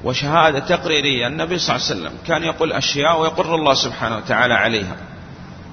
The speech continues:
وأيدوا بالآيات. وتقدم معنا أن خوارق العادات أربعة: آية تكون للأنبياء والرسل، وكرامة لأولياء الرحمن،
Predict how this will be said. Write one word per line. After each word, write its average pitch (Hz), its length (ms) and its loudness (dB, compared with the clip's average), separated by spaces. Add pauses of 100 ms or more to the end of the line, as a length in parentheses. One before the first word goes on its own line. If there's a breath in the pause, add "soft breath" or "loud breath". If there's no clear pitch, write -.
(380)
وأيدوا 160 520 2
بالآيات. 131 580 4 (800)
وتقدم 165 580 2
معنا 117 340 4
أن 117 200 -2
خوارق 151 500 4
العادات 123 540 2
أربعة: 120 400 2 (760)
آية 160 600 6
تكون 139 240 -2
للأنبياء 135 400 4
والرسل، 120 320 0 (500)
وكرامة 147 540 4
لأولياء 131 440 2
الرحمن، 117 440 -2